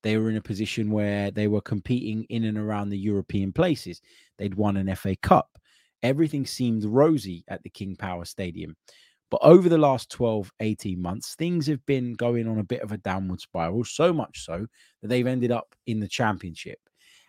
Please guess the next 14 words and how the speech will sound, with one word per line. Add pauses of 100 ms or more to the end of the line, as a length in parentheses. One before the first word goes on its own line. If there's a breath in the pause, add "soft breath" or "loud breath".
(140 soft breath)
And
now
Leicester
City's
negotiation
position (480 soft breath)
is, (1080)
it
is
far
from
a
strong
one.